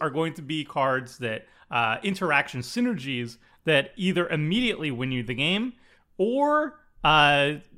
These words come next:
uh, can be repeated infinite times, like, immediately. So I would consider, for example, Basalt Monolith and Rings of Brighthearth making infinite mana.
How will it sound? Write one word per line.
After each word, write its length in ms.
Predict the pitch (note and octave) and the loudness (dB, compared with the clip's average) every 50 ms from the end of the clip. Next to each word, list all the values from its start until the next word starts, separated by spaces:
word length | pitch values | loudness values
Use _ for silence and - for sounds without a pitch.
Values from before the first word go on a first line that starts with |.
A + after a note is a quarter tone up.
| - | -4
uh, 240 | - - D3 E3 D#3+ | 0 2 2 2 2
can 240 | D#3 - - F3+ F3 | 0 0 0 0 0
be 180 | C3+ F3+ F#3 | 0 -2 -4
repeated 580 | F3 D#3 E3+ D#3+ - - - F#3+ F#3 F3 F3 - - | -4 -4 -4 -6 -6 -6 -6 -2 0 0 0 0 -2
infinite 400 | E3 D#3 D3 - E3+ C#3 C3 A#2+ | -2 -4 -2 -4 -6 -6 -6 -6
times, 560 | - D3+ C3+ A2 G2 G2 A#2 B2 - - - - | -4 -4 -4 -4 -4 -8 -12 -16 -18 -20 -18 -8
like, 200 | E3+ D3+ C#3+ B2+ | -4 -4 -2 -2
immediately. 580 | C3+ B2+ B2+ B2 A2 A2 A2 - B2+ B2 A#2 | -2 -2 -4 -4 -4 -6 -8 -10 -10 -12 -12
So 180 | A#2 - - E3+ | -10 -4 0 2
I 100 | D#3 D3 | 4 4
would 300 | E3 D#3 E3+ A#3 C4 - - | 2 2 0 0 0 -2 -2
consider, 680 | - A3+ A3 A3 - G3+ F3 D3+ D3+ C3+ B2 - - - _ _ _ | -4 -6 -4 -4 -4 -4 -2 -2 0 -2 -2 -4 -8 -14 _ _ _
for 140 | _ D#3+ D#3+ | _ -4 -2
example, 500 | D3 A#2 A#2 D3 C#3+ C#3+ - - D3 C#3 | -2 -2 -4 -4 -4 -4 -4 -4 -4 -4
Basalt 440 | A2+ A2 B2+ - - C#3 E3 - B2 | -4 -6 -8 -2 0 0 0 0 -2
Monolith 460 | C3+ C#3 C#3+ D3+ D3 C#3+ C#3 C3 B2+ | -2 -2 -2 -2 -2 -4 -4 -4 -4
and 180 | - D#3+ C#3 B2 | -6 -6 -6 -4
Rings 200 | C3 C3 A#2+ A2 | -4 -6 -6 -6
of 100 | C3+ B2 | -8 -8
Brighthearth 580 | G2+ C#3+ B2+ C3 C3+ - - D3 C#3+ E3 D#3+ - _ _ _ _ _ - | -4 -2 -2 -2 -2 -4 -4 -4 -2 -2 -4 -6 _ _ _ _ _ -8
making 280 | D3 D3+ D#3+ D#3 D3 | -6 -6 -4 -6 -6
infinite 400 | C#3+ C#3+ C3 - F#3 D3+ C#3+ B2+ | -6 -8 -8 -6 -6 -6 -6 -6
mana. 420 | A2 A2+ A#2+ C3 D3+ F#3 A#3 A#3+ | -4 -4 -2 -2 -2 -2 -4 -6